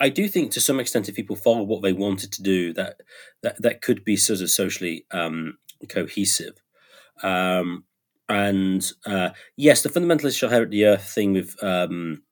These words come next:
uh, t-, population, uh, i-, i-, i-, is, is probably sort of the ultimate white pill when it comes to current demographic situations. Um, although that said, one question would be what the average I Q of the fundamentalist net,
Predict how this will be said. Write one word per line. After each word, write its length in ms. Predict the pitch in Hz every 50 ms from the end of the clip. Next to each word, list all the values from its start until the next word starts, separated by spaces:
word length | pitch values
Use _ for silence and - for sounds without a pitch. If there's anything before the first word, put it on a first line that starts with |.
| _ _ _ _ _ _ _
uh, 280 | - 90 82 82 80 78 - - _ _ -
t-, 80 | - - -
population, 640 | - - - - 98 104 101 92 - - 82 82 - _ _ -
uh, 240 | 98 87 85 85 80 -
i-, 80 | - - -
i-, 300 | 120 117 - 135 131 -
i-, 160 | - 135 117 -
is, 240 | 123 117 101 - -
is 80 | 110 95
probably 220 | - 117 107 92
sort 120 | - 104
of 80 | 92 90
the 80 | 92 101
ultimate 320 | 98 95 - 95 90 87
white 300 | 95 104 101 98 95 -
pill 200 | - 101 92 87
when 120 | 87 85
it 80 | 85 -
comes 240 | - 90 85 80 -
to 100 | - -
current 300 | - 95 87 82 78 -
demographic 480 | 82 80 78 - 104 98 - - -
situations. 720 | - - - - - 80 76 73 - - - - - - - _ _ - - - - - - _ _ -
Um, 260 | 92 90 87 85 - - _ _
although 280 | - 113 101 104 120 113
that 220 | 107 110 107 104
said, 420 | - - - 139 117 104 98 98 -
one 360 | 98 104 101 117 120 117 104
question 380 | - 113 95 - - 101 98 92
would 160 | 95 92 -
be 100 | 101 92
what 180 | 90 90 87
the 100 | 95 95
average 280 | 92 90 87 92 - 92
I 120 | 87 87
Q 400 | 82 - - 104 95 90 85 73 - _ _ -
of 340 | 87 85 82 82 78 - - - -
the 380 | 85 87 85 82 82 80 - - _ _ _ _ _ _ _ _ _ _ -
fundamentalist 680 | - 98 90 78 87 87 85 - - 87 80 - - 98
net, 140 | 92 85